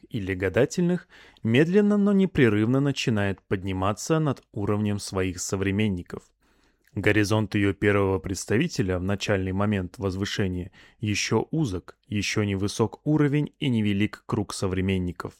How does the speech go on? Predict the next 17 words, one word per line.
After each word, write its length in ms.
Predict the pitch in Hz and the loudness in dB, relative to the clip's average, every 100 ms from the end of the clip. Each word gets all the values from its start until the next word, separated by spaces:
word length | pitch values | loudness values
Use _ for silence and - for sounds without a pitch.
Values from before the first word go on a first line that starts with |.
| - | -8
над 200 | 107 - | -6 -4
которыми 480 | - - 107 131 143 | -4 0 2 2 2
возвышается 800 | 143 135 135 - 95 95 - - | 0 -2 -2 -2 -2 -2 -4 -4
этот 320 | - 95 95 | -6 -8 -10
представитель. 720 | - 92 - 95 87 - - - _ _ _ _ _ - | -10 -10 -4 -4 -4 -10 -16 -18 _ _ _ _ _ -2
Но 140 | 104 | 2
в 60 | 107 | 2
этой 240 | 101 101 | 4 2
относительной 640 | 98 104 98 104 - 95 92 | 2 0 -2 -4 -4 -2 -2
высоте 640 | 95 - 98 - 135 170 - - | -2 -2 -4 0 2 0 -6 -10
уже 380 | - 190 139 98 | -2 2 4 4
чувствуются 640 | - 123 - - 185 - 196 | 2 -4 -2 0 0 0 0
задатки 500 | 160 110 95 - 101 | 2 2 0 -2 -6
будущей 600 | 92 98 101 - 101 95 - | -4 -2 -2 -2 -4 -4 -4
оригинальности. 1080 | 104 98 92 95 95 87 82 - - 123 - _ _ _ _ _ _ _ _ _ _ _ _ _ _ - | -2 -2 -2 -2 0 -2 -6 -12 -14 -16 -18 _ _ _ _ _ _ _ _ _ _ _ _ _ _ -10
Для 240 | 107 101 | 0 4
Лесепсов 640 | 107 107 - 175 - - | 4 4 4 4 4 -2